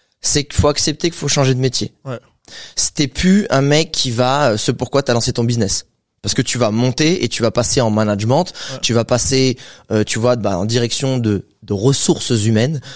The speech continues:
Speaker 1: tu vas passer uniquement en stratégie. Et la stratégie, c'est très bien, mais finalement, surtout quand tu crées du contenu, j'ai remarqué que quand tu crées du contenu et que tu délègues tout, il y a une part de magie qui se perd.
Speaker 2: Hmm.
Speaker 1: C'est-à-dire que si t'as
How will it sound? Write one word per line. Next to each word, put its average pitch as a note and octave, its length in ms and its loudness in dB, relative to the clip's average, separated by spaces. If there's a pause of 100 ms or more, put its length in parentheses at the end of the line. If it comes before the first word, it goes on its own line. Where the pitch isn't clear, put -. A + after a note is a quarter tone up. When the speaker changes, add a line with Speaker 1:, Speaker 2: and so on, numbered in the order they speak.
Speaker 1:
tu - 120 -4
vas A2+ 80 2
passer C3 480 0
uniquement C#3 320 -2
en B2 40 0
stratégie. B2+ 760 -2 (380)
Et C3+ 160 2
la C#3 120 0
stratégie, D3+ 420 -2
c'est C#3 180 0
très - 280 0
bien, D#3 300 0 (500)
mais B2+ 80 0
finalement, E3 520 0
surtout - 240 -2
quand D#3 120 0
tu C3+ 120 -6
crées F3 200 0
du E3 120 2
contenu, D3+ 520 0
j'ai A#2 120 0
remarqué C3 440 0
que C3+ 280 2 (560)
quand A#2 120 -4
tu - 160 -4
crées - 180 0
du D#3 140 0
contenu C#3+ 520 -2
et A#2+ 80 -2
que - 60 -18
tu B2 140 -2
délègues D#3 400 0
tout, E3 240 -4 (500)
il C3 80 -2
y C3 40 2
a C3 60 2
une C3+ 120 0
part E3+ 200 0
de D#3 80 2
magie D3 280 2
qui D3+ 100 -6
se - 120 -2
perd. A2 240 0 (100)
Speaker 2:
Hmm. C#3 120 -12 (200)
Speaker 1:
C'est-à-dire C#3+ 520 0
que C#3 320 4
si D3 340 0
t'as C3+ 400 0